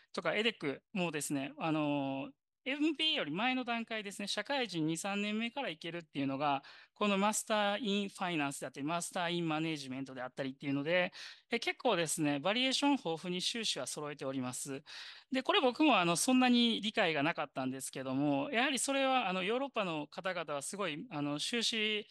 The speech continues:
行かれる方多いので、まあ、そういう意味では、あの、例えば社会人三年目にチャレンジしてみようって、エムビーエーは少し早いかなと思えば、このマスターを挑戦してみるっていうのは悪くないかなと思っ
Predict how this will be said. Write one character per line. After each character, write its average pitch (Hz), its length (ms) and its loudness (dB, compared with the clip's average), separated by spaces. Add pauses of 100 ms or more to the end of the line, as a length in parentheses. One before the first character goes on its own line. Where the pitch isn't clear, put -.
(260)
行 190 80 -16
か 226 80 0
れ 208 80 0
る 208 80 -4
方 156 260 -2
多 175 200 -2
い 147 40 -2
の 127 140 -4
で、 131 300 -8 (280)
ま 269 60 2
あ、 240 40 2
そ 330 120 2
う 339 40 4
い - 20 4
う - 20 4
意 330 40 6
味 294 80 6
で 233 60 6
は、 208 460 4
あ 165 60 2
の、 156 360 -2
例 214 120 -8
え - 20 -2
ば 190 60 -4
社 - 160 -4
会 226 160 0
人 156 160 0
三 170 240 -2
年 165 160 -2
目 170 100 -2
に 170 140 -4
チ 185 100 -4
ャ - 40 -2
レ 175 100 -2
ン 156 60 -2
ジ 151 100 -10
し - 60 -6
て 185 100 -6
み 190 100 -4
よ 233 120 0
う - 20 -2
っ - 20 -12
て、 - 140 -10
エ 214 80 0
ム 277 100 2
ビ 277 40 -2
ー - 20 -2
エ - 20 0
ー 339 40 0
は 285 60 -2
少 - 160 -6
し - 60 -2
早 233 160 0
い 208 60 -4
か 214 80 -2
な 214 100 -2
と 202 80 -8
思 214 180 -2
え 208 80 -2
ば、 233 280 0
こ - 160 -10
の 170 240 -4 (460)
マ 196 120 0
ス - 100 -4
タ 196 160 0
ー - 20 0
を 202 80 -2
挑 190 180 -6
戦 180 200 -4
し - 80 -2
て 196 80 -6
み 180 100 -4
る 208 60 -6
っ 226 40 -10
て - 120 -6
い - 20 2
う - 20 0
の 170 120 0
は 143 280 -4
悪 170 160 -2
く 165 100 -6
な 131 80 -2
い 135 40 -8
か 156 80 -4
な 254 160 2
と 170 140 -6
思 151 180 -2
っ 135 40 -10